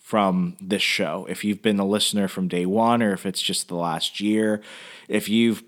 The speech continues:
become a part of the O T R community,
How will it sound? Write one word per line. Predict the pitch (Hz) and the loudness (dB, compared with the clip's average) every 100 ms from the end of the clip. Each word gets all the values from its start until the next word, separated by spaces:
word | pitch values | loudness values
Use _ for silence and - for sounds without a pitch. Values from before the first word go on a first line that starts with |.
| - | -8
become | - - 131 131 | -4 2 4 4
a | |
part | 113 127 123 117 | 2 4 6 6
of | 98 | 2
the | 107 - | 0 4
O | 120 | 2
T | 123 - 113 | 4 4 4
R | 107 104 | 4 2
community, | - 101 107 107 104 95 92 90 | 0 2 4 4 4 2 0 -2